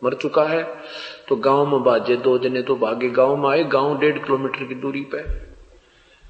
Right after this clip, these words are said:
गांव में आकर के इनके नाना जी को बताया, फिर उनके माँ बाप को पता चला, तो दोनों माता पिता बेहोश हो गए लड़के की मृत्यु सुन के। काफी देर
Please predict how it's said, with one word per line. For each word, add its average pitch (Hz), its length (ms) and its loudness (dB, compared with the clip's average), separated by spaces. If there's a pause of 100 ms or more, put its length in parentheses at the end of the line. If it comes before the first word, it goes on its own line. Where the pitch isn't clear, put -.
(140)
गांव 156 280 6
में 190 100 6
आकर 185 240 6
के 202 120 8
इनके 190 220 6
नाना 180 300 6
जी 185 160 4
को 190 160 6
बताया, 185 720 4 (100)
फिर 175 120 2
उनके 170 260 0
माँ 165 220 4
बाप 180 280 6
को 170 80 4
पता 151 280 4
चला, 165 280 4
तो 165 160 2
दोनों 151 400 0
माता 135 280 0
पिता 127 240 0
बेहोश 131 440 -2
हो 123 100 0
गए 135 220 -4 (580)
लड़के 127 360 -2
की 123 160 -6
मृत्यु 127 360 -6
सुन 127 160 -10
के। 127 200 -12 (2000)
काफी 135 280 2
देर 127 200 2